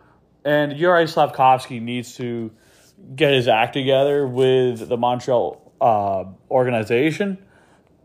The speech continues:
And it's only a matter of time when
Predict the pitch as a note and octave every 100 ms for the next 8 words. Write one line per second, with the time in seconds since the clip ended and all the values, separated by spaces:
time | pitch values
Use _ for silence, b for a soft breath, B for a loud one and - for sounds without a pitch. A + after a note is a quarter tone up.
0 | _ D3+ D3+ D#3 D3+ D3 C3+ D#3 - -
1 | G3+ G#3+ F#3+ E3+ E3+ E3 D3 D3 C3+ C3+
2 | C3 A#2+ A#2+ A#2 A#2 A2+